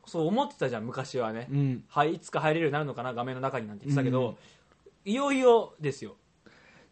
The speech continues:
Speaker 2: これ日本でこの技術を開発しちゃっていいのかね？
Speaker 1: うん。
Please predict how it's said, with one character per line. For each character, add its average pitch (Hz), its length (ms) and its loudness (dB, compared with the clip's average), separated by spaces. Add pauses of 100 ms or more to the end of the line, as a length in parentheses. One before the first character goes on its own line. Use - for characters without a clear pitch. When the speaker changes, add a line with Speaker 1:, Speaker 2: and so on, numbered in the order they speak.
(140)
Speaker 2:
こ 147 100 0
れ 143 80 6
日 139 100 4
本 233 260 2
で 185 180 8
こ 170 100 2
の 170 80 6
技 180 80 6
術 156 180 2
を 131 60 0
開 165 200 0
発 165 180 -4
し - 80 -20 (100)
ち - 80 -6
ゃ - 20 -2
っ 151 40 -16
て - 80 -4
い 170 60 4
い 202 40 8
の 175 100 6
か 131 120 0
ね？ 117 180 -8 (840)
Speaker 1:
う 117 40 -10
ん。 135 1000 -6